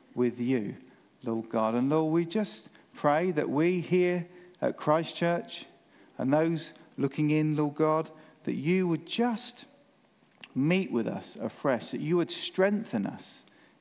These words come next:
in Christ, Lord God. You would help us to be strong in this difficult time. Help us to draw upon your Holy Spirit. Fill us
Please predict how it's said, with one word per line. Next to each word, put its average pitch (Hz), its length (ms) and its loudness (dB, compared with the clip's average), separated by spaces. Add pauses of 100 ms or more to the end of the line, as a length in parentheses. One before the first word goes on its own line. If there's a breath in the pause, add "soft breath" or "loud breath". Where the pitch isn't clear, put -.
in 143 480 0 (420)
Christ, 117 520 -2
Lord 113 180 -2
God. 113 240 0
You 160 200 2
would 165 120 0
help 175 340 0
us 127 160 -2
to 127 140 -4
be 165 380 0 (200 loud breath)
strong 170 480 2
in 120 120 2
this - 180 0
difficult 151 460 -4
time. 127 340 0
Help 175 280 -2
us 156 100 -8
to 156 100 -4
draw 175 400 2
upon 160 300 0
your 151 180 2
Holy 151 260 2
Spirit. 143 360 -2
Fill 233 280 0
us - 260 -2